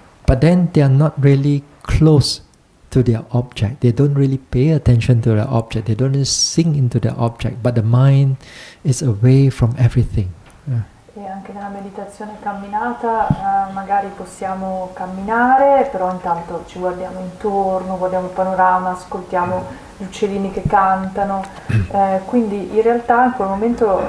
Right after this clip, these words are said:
Speaker 2: non s-, non, la mente non sta veramente
Speaker 1: <clears throat>
Speaker 2: vicino all'oggetto di meditazione, non gli sta prestando attenzione, non c'è questa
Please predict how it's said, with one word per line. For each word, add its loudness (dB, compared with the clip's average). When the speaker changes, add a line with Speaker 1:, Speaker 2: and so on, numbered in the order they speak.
Speaker 2:
non -6
s-, -12
non, -6
la 0
mente 0
non -4
sta 0
veramente 0
Speaker 1:
<clears throat> -14
Speaker 2:
vicino -6
all'oggetto -2
di -8
meditazione, -8
non -6
gli -8
sta 0
prestando -2
attenzione, -6
non -8
c'è -10
questa -4